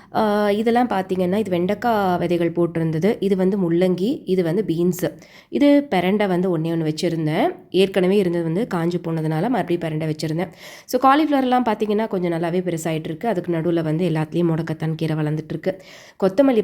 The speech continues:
பார்த்தீங்கன்னா, லாங் பேக்குங்க. கிட்டத்தட்ட வந்து ஒரு டென் டேஸ்க்கு மேல ஆச்சு விதை போட்டு. இது இப்-, இப்பதான் வந்து முளைக்க ஆரம்பிச்சிருக்கு. So, யூசுவலா சொல்லுவாங்கல்ல, அ, கொத்தமல்லியை வந்து யார் வந்து நல்லா வளர்த்துறாங்களோ, அவங்க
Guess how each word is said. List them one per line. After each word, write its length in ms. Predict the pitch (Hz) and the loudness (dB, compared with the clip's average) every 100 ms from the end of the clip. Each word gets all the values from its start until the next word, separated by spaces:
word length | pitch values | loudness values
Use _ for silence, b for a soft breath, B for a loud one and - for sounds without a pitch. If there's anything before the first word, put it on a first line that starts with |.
| 180 | 0
பார்த்தீங்கன்னா, 640 | 170 170 165 160 180 214 | -2 -2 -2 -2 0 0
லாங் 400 | 170 170 208 226 | 2 2 2 0
பேக்குங்க. 480 | 175 165 175 165 175 | 0 -2 -2 -2 -2
கிட்டத்தட்ட 440 | 175 160 160 160 | -4 -6 -6 -4
வந்து 220 | 196 175 180 | -2 0 -2
ஒரு 100 | 175 | 0
டென் 240 | 190 247 | 0 2
டேஸ்க்கு 340 | 240 208 - | 2 0 -2
மேல 240 | 180 165 156 | -2 -2 -2
ஆச்சு 320 | 156 - 220 | -2 -2 -2
விதை 180 | 170 170 | 0 -2
போட்டு. 400 | 165 160 170 175 | -2 -2 -2 -2
இது 200 | - 165 | -4 -4
இப்-, 400 | 160 165 - 175 | -4 -6 -10 -12
இப்பதான் 340 | - 214 214 | -2 2 2
வந்து 200 | 214 180 | 2 0
முளைக்க 380 | 196 156 156 160 | -2 -2 -4 -4
ஆரம்பிச்சிருக்கு. 500 | 156 160 160 160 175 B B B | -4 -4 -6 -6 -6 B B B
So, 160 | B 214 | B 4
யூசுவலா 320 | 220 220 226 214 | 4 4 2 2
சொல்லுவாங்கல்ல, 500 | 180 180 170 160 160 220 277 160 - - - | 2 2 0 -2 -2 -2 -6 -14 -20 -18 -8
அ, 180 | 175 165 | -6 -4
கொத்தமல்லியை 520 | 190 190 285 262 214 | -2 0 2 2 2
வந்து 240 | 180 185 | 2 0
யார் 340 | 185 160 175 190 | 0 0 0 0
வந்து 260 | 180 165 | 0 0
நல்லா 340 | 185 160 165 175 | 0 0 0 0
வளர்த்துறாங்களோ, 560 | 160 160 170 165 160 | -2 -4 -4 -2 0
அவங்க 320 | 196 196 160 | -2 -2 -4